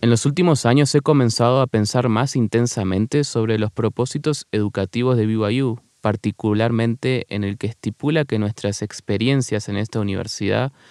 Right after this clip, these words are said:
deben ser espiritualmente fortalecedoras. Medito acerca de su significado en relación con las clases que enseño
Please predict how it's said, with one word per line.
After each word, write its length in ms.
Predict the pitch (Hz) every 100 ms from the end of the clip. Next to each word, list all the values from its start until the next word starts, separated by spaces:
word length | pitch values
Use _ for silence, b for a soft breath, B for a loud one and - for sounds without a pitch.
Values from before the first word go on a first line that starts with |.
| b b _ -
deben 300 | 131 160 135
ser 200 | 143 139
espiritualmente 840 | 135 113 104 113 110 104 107 113
fortalecedoras. 1000 | - 98 98 90 87 78 69 - - - _ _ b b b b b b -
Medito 380 | 95 107 120
acerca 380 | 117 123 120 131
de 80 | 117
su 100 | 110
significado 760 | 104 101 101 - 95 113 131 131
en 80 | 110
relación 520 | 107 104 - 117 123
con 140 | 123
las 160 | 113 110
clases 380 | - 117 127 117
que 80 | 101
enseño 580 | 98 147 135 113 123